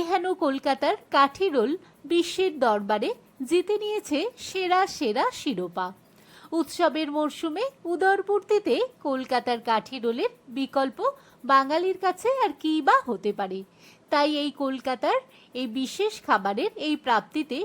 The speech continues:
সমস্ত চিন্তা ভুলে খেয়ে ফেলুন আপনার পছন্দের কাঠি রোল। টেস্ট অ্যাটলাসে সারা দুনিয়ার যাবতীয় খাবারগুলির মধ্যে ষষ্ঠ স্থান জিতে নিয়েছে কলকাতার কাঠি রোল। তখন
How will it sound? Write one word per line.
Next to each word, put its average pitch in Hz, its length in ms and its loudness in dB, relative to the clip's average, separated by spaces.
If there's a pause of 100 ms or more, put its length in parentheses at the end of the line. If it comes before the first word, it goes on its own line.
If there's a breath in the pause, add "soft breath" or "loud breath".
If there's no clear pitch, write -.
(140)
সমস্ত 339 400 -6 (180)
চিন্তা 240 360 -4
ভুলে 233 300 -6 (120)
খেয়ে 277 280 -4
ফেলুন 339 440 -4
আপনার 233 380 0
পছন্দের 247 640 -2
কাঠি - 300 -2
রোল। 190 220 -4 (1300 loud breath)
টেস্ট 359 400 8 (140)
অ্যাটলাসে 226 680 6 (380)
সারা 339 420 8
দুনিয়ার 240 520 4 (360 loud breath)
যাবতীয় 339 680 6 (160)
খাবারগুলির 226 760 4
মধ্যে 202 300 -2 (360 soft breath)
ষষ্ঠ 330 440 4 (220)
স্থান 240 280 2 (380)
জিতে 339 320 4
নিয়েছে 415 420 -2 (240)
কলকাতার 359 680 4 (100)
কাঠি 202 340 2
রোল। 190 240 -4 (560 loud breath)
তখন 339 340 6